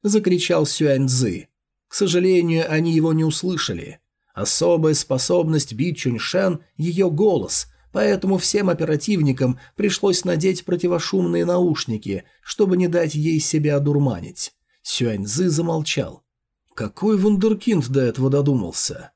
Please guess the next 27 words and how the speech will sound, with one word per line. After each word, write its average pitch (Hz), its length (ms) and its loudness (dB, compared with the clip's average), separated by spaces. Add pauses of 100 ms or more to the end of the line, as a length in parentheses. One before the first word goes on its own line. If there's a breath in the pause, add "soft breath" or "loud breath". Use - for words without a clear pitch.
Это 110 180 -6
ж - 100 -6
просто 196 400 0
отлично. 170 680 -4 (480)
В - 60 -14
следующее 156 580 2
мгновение 143 840 2
оперативники 175 800 0
внезапно 156 560 0
замерли. 135 720 -2 (300)
Жертвенные 139 680 2
письмена 139 560 0
поднялись 147 540 2
по 143 160 -2
их 151 180 0
щиколоткам 113 800 -2 (180 soft breath)
и 190 100 0
мало-помалу 180 920 2 (100)
расползлись 175 760 0
по 170 140 -2
всему 160 360 0
телу. 104 540 -4 (260)
Из-за 131 420 2
темноты 143 640 2
и 113 200 -2
плотности 151 680 0
символов 120 760 -2